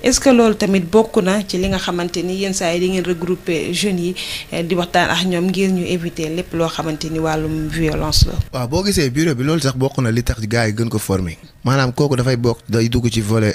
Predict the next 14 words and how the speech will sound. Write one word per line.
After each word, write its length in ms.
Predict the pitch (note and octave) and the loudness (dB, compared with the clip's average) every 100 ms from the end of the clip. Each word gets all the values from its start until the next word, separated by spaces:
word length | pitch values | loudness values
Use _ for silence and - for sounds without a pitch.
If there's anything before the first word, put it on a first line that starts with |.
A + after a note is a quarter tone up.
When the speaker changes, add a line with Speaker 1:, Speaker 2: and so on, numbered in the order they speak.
| - | 0
Speaker 2:
S 140 | G2+ | -2
R 100 | G2+ | 0
A 80 | F#2 | -2
G 160 | F#2 E2+ | -2 -4
bi. 120 | - - _ - | -6 -12 _ -8
Maanaam 300 | B2 C#3 C#3 | -2 0 0
entre 260 | - D3 D#3 | 0 0 0
pairs, 280 | - C3 A2 | 2 2 2
entre 240 | C3 C#3 C3+ | 0 0 0
jeunes, 260 | A2+ A2+ | 2 2
nous 180 | G#2+ A#2+ | 2 2
on 120 | - B2 | 2 0
se 100 | A#2 | 0
comprend. 460 | G#2+ A2+ G2+ F#2+ | 0 0 2 0